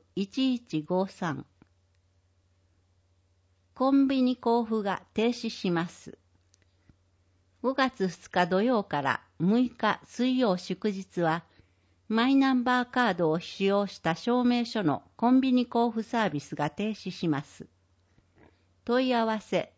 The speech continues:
町民健康課、内線二零三。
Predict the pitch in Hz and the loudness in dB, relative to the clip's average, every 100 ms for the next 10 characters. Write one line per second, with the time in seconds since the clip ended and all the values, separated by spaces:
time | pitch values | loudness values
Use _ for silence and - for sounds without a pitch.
0 | - - 247 262 262 247 240 233 220 220 | -20 -2 2 4 4 4 2 0 -2 0
1 | 196 185 185 151 - _ _ _ _ _ | 0 0 0 -4 -4 _ _ _ _ _
2 | _ 220 233 240 - 220 202 - - 208 | _ 0 0 0 -2 -2 -2 -6 -2 2
3 | 247 254 233 143 151 - 131 143 | 4 2 0 -2 -6 -6 -4 -6